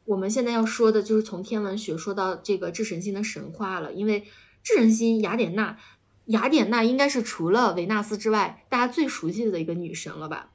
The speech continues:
我感觉是这样，就是大家很容易说到的就是雅典娜和维纳斯。然后她到底是怎么来的呢？她的妈妈是智慧女神，也是早期的海洋女神莫提斯。然后她自己呢，是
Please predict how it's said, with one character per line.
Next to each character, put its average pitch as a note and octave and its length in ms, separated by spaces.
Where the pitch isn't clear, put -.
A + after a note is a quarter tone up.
我 A#3 120
感 A3+ 180
觉 E3+ 180
是 D#3+ 140
这 E3+ 100
样， E3+ 180
就 C4+ 120
是 - 60
大 C#4 100
家 B3+ 160
很 B3 120
容 E3+ 160
易 A3+ 80
说 A#3+ 160
到 G#3 140
的 F#3+ 100
就 F3+ 140
是 E3 240
雅 F3+ 120
典 E3+ 200
娜 E3 160
和 D#3+ 320
维 E3 100
纳 D#3+ 180
斯。 E3 280
然 F#3 140
后 A3 180
她 D4+ 220
到 D#4 180
底 G#3+ 120
是 A3 120
怎 A3 120
么 F#3+ 100
来 F3 220
的 A3+ 120
呢？ B3 220
她 A#3+ 140
的 A3+ 60
妈 G#3 200
妈 A3+ 160
是 F3+ 600
智 C4 120
慧 B3+ 160
女 G#3 180
神， D#3+ 440
也 F#3+ 140
是 A#3 320
早 D#3+ 200
期 D#3+ 160
的 F3 80
海 E3 220
洋 E3 240
女 G3 140
神 D#3+ 320
莫 A3 120
提 F#3 200
斯。 G3 400
然 G3 140
后 A#3 60
她 F4+ 180
自 A4+ 200
己 F3+ 140
呢， E3 180
是 G#3 500